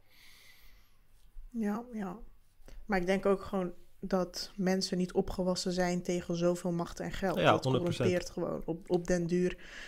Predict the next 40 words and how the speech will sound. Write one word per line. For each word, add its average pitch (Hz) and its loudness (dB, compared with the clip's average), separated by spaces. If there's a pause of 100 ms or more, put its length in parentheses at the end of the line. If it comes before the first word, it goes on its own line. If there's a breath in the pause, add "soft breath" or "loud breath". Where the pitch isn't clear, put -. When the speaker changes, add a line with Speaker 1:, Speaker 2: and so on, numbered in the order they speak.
(140 loud breath)
Speaker 1:
En 190 2
zelfs 220 12
als, 202 10
als, 202 8
als 196 6
één 202 6
iemand 202 4
goed 226 4
is, 208 8
diegene's 202 4
kind 208 6
of, - 0
of 185 0
weet 190 10
ik 202 8
veel 196 2
wat, 190 6
is - -2
ook, 180 0 (440 soft breath)
hoeft 202 6
niet 196 4
goed 190 0
te 190 0
zijn, 175 2
weet 175 0
je. 190 6
Je 185 4
ziet 185 4
het 196 0
ook 190 4
met 175 2
Biden. 214 6
Volgens - -2
mij 190 6
heeft 185 6
hij 185 4
een 180 4
heel 185 4
raar 185 4
zoon. 190 4